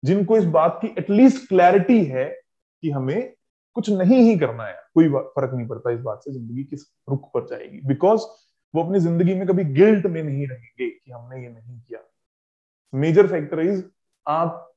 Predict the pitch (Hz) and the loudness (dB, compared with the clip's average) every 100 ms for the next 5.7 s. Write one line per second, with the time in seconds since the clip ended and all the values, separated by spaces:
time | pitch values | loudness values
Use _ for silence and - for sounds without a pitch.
0 | _ 160 139 202 214 123 - 151 151 143 | _ -4 4 4 4 0 -10 -8 -6 -6
1 | 143 139 139 147 151 151 185 139 - 370 | -8 -6 -8 -8 -4 -2 -2 -4 -8 -10
2 | 392 - _ _ _ _ 196 175 165 160 | -10 -14 _ _ _ _ -4 -2 -4 -2
3 | 180 156 170 185 165 165 160 175 160 170 | -2 -2 -2 -4 -4 -2 -2 -4 -6 -4
4 | 214 208 _ _ _ _ - 185 185 202 | -6 -10 _ _ _ _ -6 -2 0 2
5 | 170 139 131 123 110 156 214 | 0 -2 -10 -6 -6 -2 -2